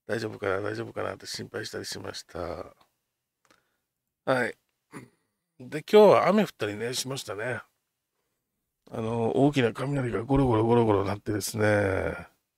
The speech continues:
まあ、スコールって感じかな。一過性の雨が降ったりしてですね、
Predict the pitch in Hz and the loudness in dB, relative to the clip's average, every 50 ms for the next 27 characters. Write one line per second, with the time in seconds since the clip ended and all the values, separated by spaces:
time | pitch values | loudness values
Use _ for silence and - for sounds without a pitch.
0 | _ _ _ _ _ _ _ _ _ _ _ _ _ _ - - 104 113 - - | _ _ _ _ _ _ _ _ _ _ _ _ _ _ -2 2 2 2 2 0
1 | - - 143 135 113 104 101 - - 110 104 101 104 101 101 107 110 113 110 110 | 2 8 8 10 10 10 6 2 -2 -4 -2 -4 -4 -6 -6 -4 -2 0 0 -2
2 | 117 113 - - 143 120 - - 127 120 - 135 127 120 120 120 120 120 117 - | -2 -4 -4 -6 -6 -6 -4 -4 -4 -2 -2 -2 0 0 0 0 0 -2 0 6
3 | 123 - - - - 78 78 - - - - 67 - - - 92 98 101 95 90 | 8 8 8 6 0 -6 -4 -6 -6 -6 -6 -6 -6 -6 -6 -4 -2 -2 -2 -4
4 | 87 - | -6 -10